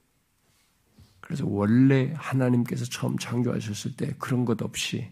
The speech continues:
하나님과 관계 속에서 가졌던 인간의 그 모습 있잖아요. 그걸 얘기하는 것입니다. 그게 교회에서 회복이 되는 거예요. 그래서 바울이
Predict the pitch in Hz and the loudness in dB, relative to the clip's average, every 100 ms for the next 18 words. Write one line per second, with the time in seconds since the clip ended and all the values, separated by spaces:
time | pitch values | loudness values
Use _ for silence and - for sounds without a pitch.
0 | - - 127 120 117 110 104 101 101 110 | -16 -8 -2 0 0 -2 0 0 0 -4
1 | 104 - 98 92 98 101 98 92 90 92 | -6 -4 -2 0 2 4 4 2 0 -2
2 | 87 90 - - - 120 135 - - _ | -2 -6 -10 -12 -8 -6 -6 -10 -20 _
3 | _ _ - 117 127 98 - - - - | _ _ -4 0 2 2 -4 -14 -16 -14
4 | - 92 90 - - - - - _ _ | -6 -6 -4 -8 -8 -10 -14 -20 _ _
5 | _ _ _ _ _ - - 113 127 117 | _ _ _ _ _ -10 -2 4 6 6
6 | 117 - _ _ _ _ _ - - 123 | 2 -10 _ _ _ _ _ -4 2 4
7 | 117 101 98 107 113 92 - 60 123 127 | 4 2 -2 -2 0 0 -2 -6 -6 -8
8 | 127 - - 127 110 101 113 113 101 90 | -12 -12 -8 -8 0 2 6 6 6 2
9 | 90 | -4